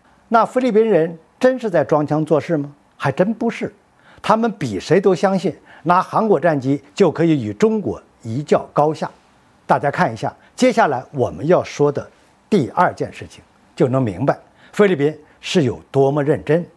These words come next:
日前，美国之音报道，菲律宾为了提高备战状态，遏制中国的行为，将要在马尼拉约一百公里的巴萨空军基地建造一个最多可以容纳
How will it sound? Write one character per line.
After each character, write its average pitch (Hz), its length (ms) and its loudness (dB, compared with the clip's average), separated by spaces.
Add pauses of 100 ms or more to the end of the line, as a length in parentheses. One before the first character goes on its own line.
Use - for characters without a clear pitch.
(420)
日 226 160 4
前， 135 280 -4 (300)
美 143 180 2
国 175 140 4
之 185 140 0
音 196 120 2
报 175 160 2
道， 123 200 -6
菲 226 160 2
律 208 80 0
宾 185 240 2
为 214 100 4
了 139 100 -2
提 147 200 -4
高 139 180 4
备 160 300 0
战 127 180 0
状 131 180 0
态， 110 180 -8 (160)
遏 240 120 4
制 143 140 -6
中 202 200 0
国 147 80 2
的 - 140 -6
行 - 240 -8
为， - 180 -6 (440)
将 160 200 2
要 156 140 4
在 131 260 0
马 127 220 0
尼 135 120 0
拉 175 360 2
约 151 180 2
一 208 200 0
百 87 280 -4
公 151 160 0
里 117 120 0
的 104 200 -12 (240)
巴 175 200 2
萨 - 200 -4
空 147 200 -2
军 156 120 2
基 170 120 0
地 185 180 -2 (240)
建 190 300 2
造 127 180 0
一 92 160 -16
个 113 240 -2 (160)
最 190 220 2
多 147 200 2
可 147 160 -6
以 135 100 0
容 101 300 -8
纳 151 160 -2